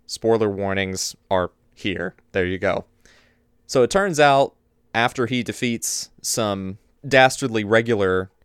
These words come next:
villains and, like, crime has calmed down in the city, turns out there are actual monsters and actual, like, Super Sentai villains in the world that show up and have, like,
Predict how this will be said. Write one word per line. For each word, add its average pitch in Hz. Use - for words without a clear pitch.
villains 101
and, 98
like, 92
crime 101
has 101
calmed 95
down 95
in 113
the 101
city, 98
turns 233
out 170
there 143
are 131
actual 127
monsters 92
and 95
actual, 117
like, 135
Super 160
Sentai 170
villains 147
in 131
the 104
world 95
that 98
show 131
up 127
and 98
have, 98
like, 110